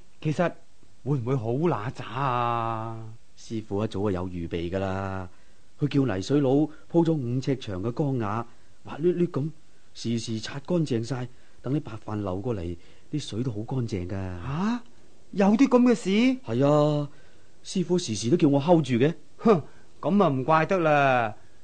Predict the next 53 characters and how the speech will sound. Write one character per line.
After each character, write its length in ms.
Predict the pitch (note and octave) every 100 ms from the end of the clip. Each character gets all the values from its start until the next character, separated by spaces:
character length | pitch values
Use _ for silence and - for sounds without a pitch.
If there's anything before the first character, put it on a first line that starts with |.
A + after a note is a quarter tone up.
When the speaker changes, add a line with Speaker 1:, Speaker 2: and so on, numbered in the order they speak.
| - -
Speaker 1:
唔 220 | F3+ F#3
怪 160 | A3+
得 80 | A#3+
我 120 | A#3+ A3
久 200 | G3 A3+
唔 160 | E3+
久 180 | D#3+ G3+
呢， 280 | A3 G#3 F#3
就 120 | E3+
見 180 | D3+ F#3
到 80 | F#3+
師 240 | F#3+ G#3+
父 140 | D#3+ F3+
坐 320 | D#3 C3+ D#3
喺 120 | D3+
呢 120 | E3+
度 180 | E3+ C3
啦。 480 | D3+ D3+ D3+ D3 C#3 - - - - -
我 220 | B2+ D#3+
起 140 | E3+
初 180 | F#3+ F#3
啊， 120 | D#3+
以 140 | C#3+ D#3+
為 100 | C3
佢 60 | D3+ E3+
喺 80 |
度 80 | F3
唞 340 | - A#2+ C#3+ F#3+
涼 180 | C3+ C3
㗎 120 | D#3
咋。 580 | D#3 D3+ D3+ D3 D3 C#3 - - -
嗱， 160 | A#2 C3
因 140 | G3
為 120 | E3+
呢 140 | D3 G3
度 300 | E3 D3+ - - - -
又 160 | F3+
有 140 | G3 G#3+
樹 180 | G#3+ F#3+
蔭， 360 | G#3+ A#3+ F3 - - - -
又 180 | D3+
有 180 | D#3 F3
流 200 | D3+ B2
水， 320 | B2 D3 F#3 - - - - - -
哼， 200 | C#4 G3+ - - -
原 160 | C#3
來 80 | C#3
佢 140 | D3+ F#3
成 100 | E3 C3+
日 100 | D3+
坐 220 | D#3+ F3
喺 160 | F#3+ G3
度 320 | D#3+ C3+ B2+